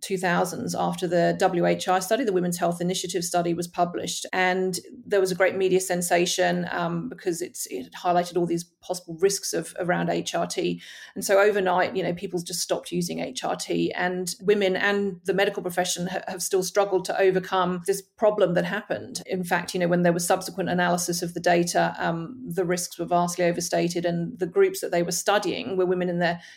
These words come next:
sixties and seventies who are not the people that would normally be taking H R Ts. There were a lot of issues around the study, but unfortunately, all anyone remembers is H R T is dangerous. And so this message still is perpetuated,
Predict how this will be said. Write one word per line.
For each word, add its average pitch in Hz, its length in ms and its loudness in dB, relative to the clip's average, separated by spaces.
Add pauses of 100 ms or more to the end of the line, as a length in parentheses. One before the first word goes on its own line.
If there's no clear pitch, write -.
sixties - 400 -4
and 180 120 -4
seventies 180 560 0
who 175 120 0
are 170 60 4
not 175 260 -2 (100)
the 175 200 -2 (140)
people 175 300 -6
that 170 160 -4
would 175 140 -2
normally 170 260 0
be 170 100 -2
taking 185 380 0
H 151 240 -2
R 165 100 0
Ts. 165 220 -6
There 208 120 2
were 208 100 6
a 214 60 6
lot 220 200 4
of 170 200 0
issues 202 360 -2
around 175 240 0
the 175 60 -4
study, 190 340 2
but 180 160 0
unfortunately, 180 600 0 (240)
all 208 180 4
anyone 196 260 2
remembers 180 460 2
is 170 160 0 (260)
H 208 240 0
R 185 80 4
T 185 180 2
is 175 120 2
dangerous. 190 600 0
And 175 100 -4
so 180 180 2
this 180 340 -2
message 196 460 -2
still 180 340 2
is 175 140 -2
perpetuated, 175 840 -2